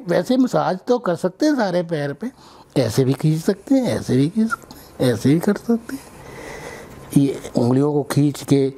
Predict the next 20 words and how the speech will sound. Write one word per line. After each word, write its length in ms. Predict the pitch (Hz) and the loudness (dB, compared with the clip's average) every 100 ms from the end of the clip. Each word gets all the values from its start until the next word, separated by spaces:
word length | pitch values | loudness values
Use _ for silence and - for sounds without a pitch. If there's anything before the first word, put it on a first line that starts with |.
| - - - - - | -12 -20 -20 -20 -4
उसकी 260 | 143 - 127 | -2 2 0
थकावट 420 | - 127 135 151 | 2 0 2 0
दूर 240 | 139 143 | 2 0
करें। 380 | 135 127 131 131 - - - - - - - - - - - - - - - - - - - - - - 127 | 0 0 0 -2 -6 -16 -16 -12 -14 -14 -20 -20 -20 -20 -18 -20 -20 -20 -20 -20 -20 -20 -20 -20 -20 -2 2
ये 500 | 131 190 190 - - - - - 110 | 4 4 2 -2 -16 -20 -20 -4 2
जितनी 340 | 127 - 185 | 4 4 4
टांगें 440 | - 151 151 180 | 4 2 2 2
दर्द 300 | 139 139 143 - - | 2 2 0 -2 0
करती 340 | 151 131 175 | -2 2 2
हैं, 240 | 214 330 - - - - - | 2 -2 -10 -20 -20 -20 0
ये 160 | 143 220 | 2 2
टांगों 460 | - 151 143 185 | 2 0 2 0
के 100 | 208 | 2
point 440 | 226 208 185 180 175 | 2 2 0 0 0
हैं, 300 | 156 120 - _ - - - - | -2 -4 -16 _ -20 -20 -20 0
इसके 280 | 175 - 202 | 0 2 2
ऊपर 360 | 185 156 160 - | 2 2 0 2
ऐसे 300 | 147 135 147 | 0 2 -2
pressure 380 | 131 113 110 107 | -2 -4 -2 -4
दें। 160 | 98 | -4